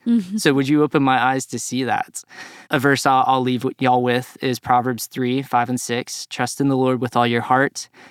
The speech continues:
Speaker 2: and lean not on your own understanding. In all your ways acknowledge him, and he'll make
Speaker 1: Mm-hmm.
Speaker 2: your path straight."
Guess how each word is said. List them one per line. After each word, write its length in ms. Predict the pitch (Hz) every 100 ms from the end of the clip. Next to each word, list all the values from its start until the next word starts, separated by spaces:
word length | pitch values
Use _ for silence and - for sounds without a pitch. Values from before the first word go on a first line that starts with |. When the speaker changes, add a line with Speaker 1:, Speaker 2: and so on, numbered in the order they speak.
| _
Speaker 2:
and 160 | - 120
lean 160 | 120 117
not 220 | 120 131
on 160 | 131 127
your 160 | 123
own 140 | 120 120
understanding. 760 | 113 - - 113 107 107 117 - -
In 100 | 127
all 140 | 123
your 120 | 123
ways 180 | 123 120
acknowledge 460 | 120 113 113 127 -
him, 340 | 127 127 143 -
and 120 | 113
he'll 160 | 120
make 160 | 123 120
Speaker 1:
Mm-hmm. 60 | 107
Speaker 2:
your 60 |
path 240 | - 120 -
straight." 480 | - 160 - -